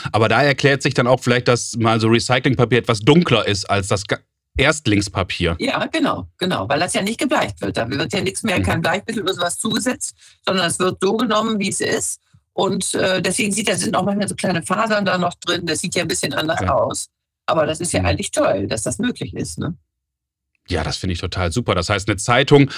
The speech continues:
Speaker 1: kann immer wieder zu einer Zeitung, zu einer Zeitung, zu einer Zeitung werden.
Speaker 2: Genau, und, ähm, eigentlich finde ich ja, äh, das Gute an der, am Fortschritt, der Fortschritt hat ja nicht nur gute
Speaker 1: Mhm.
Speaker 2: Seiten, aber das Gute ist natürlich, dass man ja gar nicht mehr so viel Papier braucht,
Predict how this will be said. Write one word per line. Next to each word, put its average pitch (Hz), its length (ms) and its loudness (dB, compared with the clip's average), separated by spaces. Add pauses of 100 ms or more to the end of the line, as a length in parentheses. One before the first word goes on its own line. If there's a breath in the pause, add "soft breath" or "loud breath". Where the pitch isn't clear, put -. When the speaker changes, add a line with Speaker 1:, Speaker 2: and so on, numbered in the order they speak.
(140 loud breath)
Speaker 1:
kann 123 160 0
immer 156 260 6
wieder 147 180 6
zu - 100 -2
einer 117 140 4
Zeitung, 147 380 2
zu - 100 0
einer 101 120 2
Zeitung, 123 380 2
zu - 80 0
einer 127 140 4
Zeitung 101 360 0
werden. 76 280 -4 (420)
Speaker 2:
Genau, 127 360 -2
und, - 240 -2
ähm, 123 220 -6
eigentlich 196 440 0
finde 277 240 -2
ich 226 100 -6
ja, 196 180 0 (360 loud breath)
äh, 160 200 0 (220)
das - 220 -2
Gute 311 420 0
an 117 100 0
der, 104 180 -2
am 110 140 -4
Fortschritt, - 540 -2
der 151 100 -2
Fortschritt 147 300 -2
hat 143 120 -2
ja 131 80 -2
nicht 156 160 -2
nur 151 100 -4
gute 135 180 0
Speaker 1:
Mhm. - 40 2
Speaker 2:
Seiten, 196 300 0
aber 170 160 -2
das - 160 -6
Gute 156 300 -2
ist 226 160 -4
natürlich, 247 600 -4
dass - 160 -2
man 156 160 0
ja 143 100 0
gar 139 160 -2
nicht 135 120 -4
mehr 135 100 -2
so 127 120 -2
viel - 140 -4
Papier - 260 -4
braucht, - 400 -4